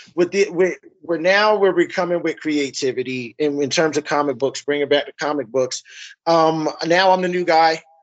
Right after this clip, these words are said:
Now I've got the newest stories to come out now. So I'm,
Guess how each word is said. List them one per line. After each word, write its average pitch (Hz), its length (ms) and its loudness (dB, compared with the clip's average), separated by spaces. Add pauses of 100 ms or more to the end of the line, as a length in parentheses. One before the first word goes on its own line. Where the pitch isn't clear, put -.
Now 165 320 -2
I've 156 180 -4
got 165 180 0
the 160 80 -4
newest 156 280 -4
stories 156 380 2
to 143 80 -8
come 147 220 -6
out 139 340 -6
now. 127 280 -6 (280)
So 170 320 4 (340)
I'm, 208 440 4